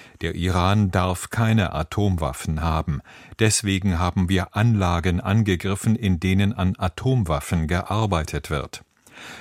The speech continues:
Israel hat aber auch Städte im Iran aus der Luft angegriffen. Dabei sind viele Menschen getötet worden. Aus Rache für die Angriffe hat der Iran Raketen auf Israel geschossen.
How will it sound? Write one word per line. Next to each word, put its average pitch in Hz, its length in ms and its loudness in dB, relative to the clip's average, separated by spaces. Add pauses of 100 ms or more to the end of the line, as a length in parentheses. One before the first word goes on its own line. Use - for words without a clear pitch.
(120)
Israel 104 680 0
hat 117 240 -2
aber 107 220 0
auch 104 160 -2
Städte 127 420 0
im 78 320 -2
Iran 80 560 -2
aus 87 260 -4
der 80 200 0
Luft 98 340 -2
angegriffen. 92 720 0 (480)
Dabei 98 440 2
sind 113 260 2
viele 123 400 -2
Menschen 78 480 0
getötet 87 480 0
worden. 71 360 -4 (920)
Aus 127 380 4
Rache 127 500 -2
für 120 220 0
die 101 180 2
Angriffe 107 580 2
hat 104 200 0
der 95 160 2
Iran 90 540 2
Raketen 90 640 0
auf 69 320 -2
Israel 73 680 -4
geschossen. 82 580 -2